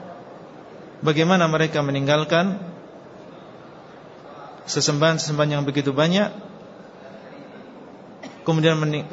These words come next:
kemudian hanya menyembah Tuhan yang satu? Allah Subhanahu wa taala berfirman, "Innahum kanu idza qila lahum la ilaha illallah yastakbirun.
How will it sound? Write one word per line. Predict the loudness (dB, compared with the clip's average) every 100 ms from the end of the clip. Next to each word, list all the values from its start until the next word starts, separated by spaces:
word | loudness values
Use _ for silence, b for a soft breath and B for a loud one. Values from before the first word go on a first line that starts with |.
| -4
kemudian | 0 4 4 4
hanya | 4 2
menyembah | 2 2 2 2 2
Tuhan | 0 2
yang | 0
satu? | 0 0 0 -2 -10 -16 -16 -16 -18 -18 -18 -18 -18 -18 -20 -20 -20 -20 -18 -18 -18 -18 -18 -18 -18 -16 -16 -2
Allah | 2 4 4
Subhanahu | 2 2
wa | 2
taala | 2
berfirman, | 0 2 2 2 2 0 0
"Innahum | 0 2 2 0 2
kanu | 4 6 4 2 0 -4 -10 -16 -18 -18 -18 -18 -18 -20 -20 -20 -16 -4
idza | 0 2 2
qila | 2 4 4
lahum | 4 2 0 2
la | 4 6 4 2
ilaha | 2 2 4 2
illallah | 0 0 2 4 6 4 0 -10 -2
yastakbirun. | 0 0 -2 0 0 0